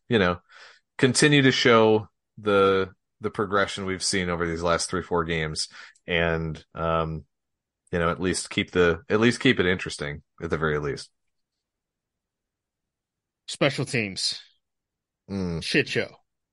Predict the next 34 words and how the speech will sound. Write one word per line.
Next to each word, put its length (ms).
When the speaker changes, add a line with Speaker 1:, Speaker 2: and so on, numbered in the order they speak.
Speaker 2:
This 180
was 120
a 100
shit 260
Speaker 1:
<laughs> 40
Speaker 2:
show 120
today, 300
guys. 360
Um, 440
feel, 200
felt 240
like 180
Keyshawn 380
had 120
a 40
better 300
game 560
than 120
he 100
actually 320
ended 180
up 120
having, 520
um, 240
because 960
of 420
the, 240
uh, 280
the 80
callback 600
on 100
the 80
first 280
play. 380